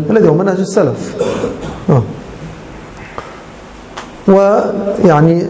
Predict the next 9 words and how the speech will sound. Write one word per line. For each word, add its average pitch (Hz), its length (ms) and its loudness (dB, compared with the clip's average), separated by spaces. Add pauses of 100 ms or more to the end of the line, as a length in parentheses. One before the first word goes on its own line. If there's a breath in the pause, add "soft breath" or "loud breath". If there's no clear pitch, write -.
مدرسة 190 520 4
الألبانية 196 380 0
لا 349 80 2
تقتصر 214 400 -2
على 165 100 0
الأردن، 151 320 -2 (540)
هذا 185 100 6
الفهم 190 280 6
خطأ، - 280 2